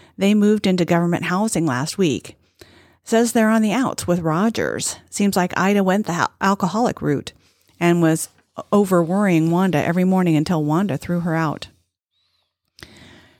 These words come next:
Sure do miss the troops. Would just as soon not see the ones who have those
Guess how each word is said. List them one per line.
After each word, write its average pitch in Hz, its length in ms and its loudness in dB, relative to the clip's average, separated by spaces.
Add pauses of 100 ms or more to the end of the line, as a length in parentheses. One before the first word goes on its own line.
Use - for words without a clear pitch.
(260)
Sure 240 220 0
do 240 120 4
miss 214 180 2
the 226 120 0
troops. - 540 -4 (500)
Would 196 180 0
just 202 160 0
as 156 120 -2
soon 180 360 2
not 165 220 -2
see 190 220 0
the 175 80 0
ones 175 380 2
who 170 240 0
have 170 320 -2
those 175 300 0